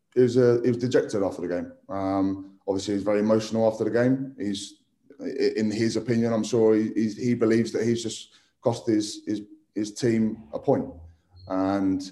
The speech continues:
I, I don't blame Kasey Palmer. Um, Kasey Palmer isn't the reason we lost the game. Yes, uh, a, a, maybe a contributing factor was the penalty. Um, but if it wasn't that, it could have been something else that we, that we may have conceded from.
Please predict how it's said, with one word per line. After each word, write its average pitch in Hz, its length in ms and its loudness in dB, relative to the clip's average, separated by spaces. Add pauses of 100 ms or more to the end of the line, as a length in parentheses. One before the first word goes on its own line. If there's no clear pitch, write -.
(580)
I, 104 220 0
I 104 200 2
don't 107 340 0
blame 113 360 2
Kasey 98 360 -4
Palmer. 110 360 0 (240)
Um, 98 540 -6 (420)
Kasey 120 260 -2
Palmer 113 220 0
isn't 113 180 2
the 104 80 2
reason 107 420 2
we 110 140 2
lost 107 220 0
the 104 60 -6
game. 101 420 0
Yes, - 440 0 (320)
uh, 95 260 0 (240)
a, 107 160 0 (140)
a, - 40 -2
maybe 104 360 0
a 101 120 0
contributing 101 540 -6
factor - 280 -4
was 98 220 -4
the 95 80 -10
penalty. 101 580 -2 (320)
Um, 98 720 -2
but 110 160 0
if 104 140 0
it 92 80 -2
wasn't 104 280 0
that, 98 160 0
it - 120 -4
could 113 80 -4
have 104 80 -2
been 104 160 -2
something 104 360 -4
else 120 260 0
that 98 100 -2
we, 87 420 -2 (240)
that 73 80 -2
we 95 140 0
may 92 120 2
have 90 160 -2
conceded 92 380 -4
from. 85 220 -8